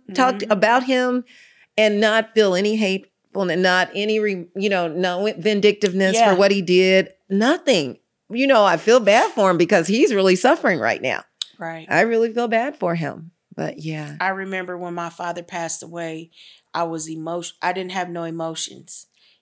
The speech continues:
Speaker 2: And people in my
Speaker 1: Mm.
Speaker 2: family were mad at me. But I
Speaker 1: Mm.
Speaker 2: was seventeen years old.
Speaker 1: Mm-hmm.
Speaker 2: I didn't comprehend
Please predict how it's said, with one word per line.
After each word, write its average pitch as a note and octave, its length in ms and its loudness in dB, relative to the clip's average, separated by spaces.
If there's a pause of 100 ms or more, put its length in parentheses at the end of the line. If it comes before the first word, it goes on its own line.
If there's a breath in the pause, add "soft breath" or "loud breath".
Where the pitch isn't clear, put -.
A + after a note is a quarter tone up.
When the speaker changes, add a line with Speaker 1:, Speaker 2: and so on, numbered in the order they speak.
(120)
Speaker 2:
And D#3+ 220 -8
people C4+ 240 -8
in G3+ 60 -8
my F3+ 100 -8
Speaker 1:
Mm. F3 80 -12
Speaker 2:
family G3+ 320 -10
were D#3 160 -12
mad F#3+ 460 -12
at - 180 -14
me. F3+ 540 -18
But D#3+ 40 -12 (300)
I F3 80 -10
Speaker 1:
Mm. G3+ 60 -12
Speaker 2:
was - 180 -8
seventeen G3 640 -8
years F3+ 360 -14
old. D#3+ 400 -12
Speaker 1:
Mm-hmm. D3+ 460 -10 (200)
Speaker 2:
I F3 140 -14
didn't F3 420 -12
comprehend E3 600 -14